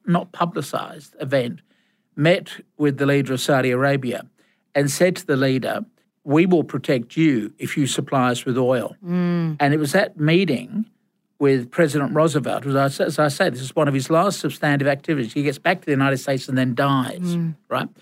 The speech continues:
Speaker 1: So it was a crucial meeting because that then represents the beginning, big time, of America's involvement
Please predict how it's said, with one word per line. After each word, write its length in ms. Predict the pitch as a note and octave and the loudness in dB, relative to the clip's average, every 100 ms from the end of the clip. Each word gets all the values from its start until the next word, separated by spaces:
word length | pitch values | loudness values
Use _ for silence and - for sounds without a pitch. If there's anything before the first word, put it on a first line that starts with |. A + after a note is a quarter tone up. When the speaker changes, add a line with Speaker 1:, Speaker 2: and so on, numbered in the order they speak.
| _ _ _ | _ _ _
Speaker 1:
So 280 | - E3 D#3+ | 0 4 4
it 140 | F3 | 4
was 120 | E3 C#3 | 0 -4
a 40 | |
crucial 480 | - G#3+ A#3+ - F3 | 0 0 0 2 2
meeting 460 | C#3+ C#3+ A#2 A2 - _ - | 2 0 -2 -8 -14 _ -6
because 340 | D3 E3+ C#3 | 0 0 2
that 240 | F#3+ - | 0 0
then 160 | F3+ D#3+ | 0 2
represents 640 | D#3+ D3 C3+ D3+ C#3 B2+ | 2 0 -2 0 0 -2
the 100 | - | -4
beginning, 720 | C3+ A#2 C3+ E3 C3 - - - _ _ - | -2 0 2 2 0 -4 -14 -16 _ _ 0
big 280 | C3 F3+ - | 2 2 0
time, 480 | C#3+ A#2 G#2 G#2+ C#3 _ _ | -4 -2 -4 -10 -14 _ _
of 120 | C3+ | 0
America's 540 | C#3 C#3+ C#3 C3+ B2+ B2+ | 2 4 4 2 -2 -2
involvement 560 | B2 B2 B2 G#2+ - | 0 2 0 -2 -12